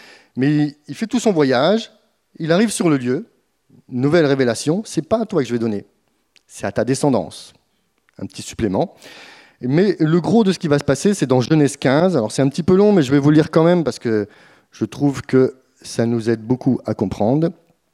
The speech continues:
C'est toujours la parole de Dieu, hein, qui nous aide à comprendre, donc, euh, c'est bien d'y passer du temps. Genèse quinze, versets un à quinze, puis dix-huit. Après ces événements, la parole de l'Éternel fut adressée à Abraham dans une vision.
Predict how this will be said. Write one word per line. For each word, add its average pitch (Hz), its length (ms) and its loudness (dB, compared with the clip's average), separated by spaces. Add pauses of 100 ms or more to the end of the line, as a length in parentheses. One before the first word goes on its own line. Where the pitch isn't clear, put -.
(640)
C'est - 80 -20
toujours 113 100 -16
la 113 100 -4
parole 113 300 4
de 113 80 2
Dieu, 151 180 2
hein, 147 120 0
qui - 100 -16
nous 107 180 -8
aide 101 80 -6
à 95 60 -8
comprendre, 104 380 -10
donc, 90 180 -14
euh, - 60 -16 (440)
c'est 117 200 -8
bien 147 240 -2
d'y 120 100 -4
passer 117 240 -6
du 107 160 -10
temps. 175 320 -2 (240)
Genèse 147 440 2
quinze, 127 420 2
versets 120 420 -4 (300)
un 151 200 2
à 127 120 -2
quinze, 170 640 0 (400)
puis 165 160 -2
dix-huit. 95 500 -10 (640)
Après - 280 0
ces 170 260 0
événements, 151 380 4
la 147 120 2
parole 170 260 0
de 147 80 2
l'Éternel 143 480 0
fut - 160 -4
adressée 127 400 -2
à 123 80 2
Abraham 127 480 -2
dans 120 200 -4
une 135 200 0
vision. 117 500 -4